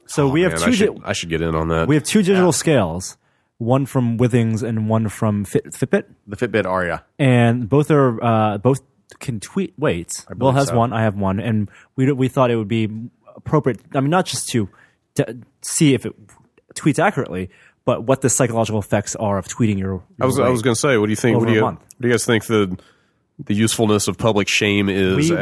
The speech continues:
Speaker 2: as,
Speaker 1: we will
Speaker 2: as,
Speaker 1: find
Speaker 2: as
Speaker 1: out.
Speaker 2: a weight loss motivator?
Speaker 1: We will, we will find out.
Speaker 2: 'Cause I could use some of that.
Speaker 3: Just talking about doing this has caused me to eat,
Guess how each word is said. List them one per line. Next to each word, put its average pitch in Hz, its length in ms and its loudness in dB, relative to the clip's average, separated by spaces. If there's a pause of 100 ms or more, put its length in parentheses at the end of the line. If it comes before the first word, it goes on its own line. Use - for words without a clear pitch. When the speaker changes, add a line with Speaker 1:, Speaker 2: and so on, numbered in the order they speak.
(140)
Speaker 2:
as, 160 140 0
Speaker 1:
we 165 60 2
will 185 80 0
Speaker 2:
as, 196 100 -2
Speaker 1:
find 190 160 0
Speaker 2:
as 175 80 0
Speaker 1:
out. 269 140 0
Speaker 2:
a - 20 0
weight 110 140 0
loss 101 300 0
motivator? 95 420 0
Speaker 1:
We 143 120 0
will, 160 160 -4
we 156 200 0
will 180 160 -2
find 196 260 -4
out. 180 220 -2
Speaker 2:
'Cause 95 120 -4
I 95 80 2
could 98 140 -8
use 95 160 0
some 92 160 -4
of 87 60 0
that. 90 260 -2
Speaker 3:
Just - 460 0
talking 170 440 0
about 160 320 2
doing 196 280 2
this 220 280 0
has 127 200 0
caused 147 280 2
me 151 120 2
to 143 80 0
eat, 143 240 0